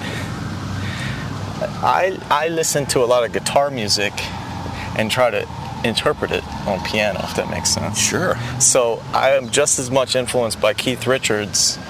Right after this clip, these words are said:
Speaker 1: as a piano player, if, if that makes sense.
Speaker 2: Yes.
Speaker 1: 'Cause Keith, the way that he plays guitar,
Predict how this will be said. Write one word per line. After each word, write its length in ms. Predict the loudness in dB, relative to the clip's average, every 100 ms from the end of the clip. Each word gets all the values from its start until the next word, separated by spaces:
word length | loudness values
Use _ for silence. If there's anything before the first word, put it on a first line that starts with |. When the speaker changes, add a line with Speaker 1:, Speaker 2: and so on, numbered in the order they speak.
| -10 -8 -8 -4
Speaker 1:
as 140 | -2 -2
a 40 |
piano 340 | 0 2 2
player, 460 | 0 0 0 0 -2 -4 -6
if, 180 | -4 -4
if 100 | -2
that 140 | 0
makes 240 | 0 -2 0
sense. 380 | 0 0 0 2
Speaker 2:
Yes. 380 | 2 2 -2 -4 -10 -10 -8 -8 -8 -8 -8 -4
Speaker 1:
'Cause 160 | -2 0
Keith, 560 | 0 0 0 -4 -8 -10 -10 -10 -10 -10 -8 -8 -8 -6 0
the 80 | 2
way 220 | 4 2
that 140 | 2
he 180 | 0 -2
plays 300 | 2 0 0
guitar, 540 | -2 2 4 4 2